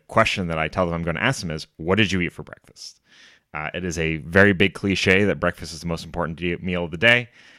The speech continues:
uh, but I have seen players sometimes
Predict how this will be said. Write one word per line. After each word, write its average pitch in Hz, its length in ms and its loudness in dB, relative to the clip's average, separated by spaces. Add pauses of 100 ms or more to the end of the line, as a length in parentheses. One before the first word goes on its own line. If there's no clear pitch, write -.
(200)
uh, 87 300 2
but 85 360 0
I 87 180 2
have 85 640 -2 (320)
seen 92 760 0
players 101 440 2
sometimes 104 640 -4